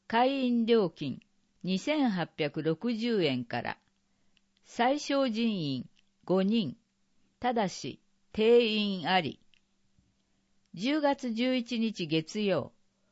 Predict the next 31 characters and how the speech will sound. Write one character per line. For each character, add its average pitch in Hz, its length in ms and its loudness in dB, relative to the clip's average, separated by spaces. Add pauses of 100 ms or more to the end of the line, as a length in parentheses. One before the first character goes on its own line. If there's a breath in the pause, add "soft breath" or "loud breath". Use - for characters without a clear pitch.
(220)
午 277 160 4
後 233 160 2
一 220 300 -4
時 240 100 0
半 214 260 0
か 127 180 -4
ら。 - 180 -8 (760)
草 269 320 0
木 240 220 -4
染 202 200 0
め、 170 240 -2 (480)
南 262 320 0
京 254 360 -2
ハ 156 180 -6
ゼ。 - 240 -10 (920)
木 - 340 -6 (120)
オ 185 120 2
レ 233 180 4
ン 240 100 2
ジ 208 180 -4
系。 180 380 0 (1400)
一 196 200 -6 (140)
般 254 300 0 (180)
千 285 320 -2
三 180 320 -4
百 151 280 -6
八 165 360 -6
十 220 280 0
円 135 220 -2
か 127 180 -6
ら。 123 160 -8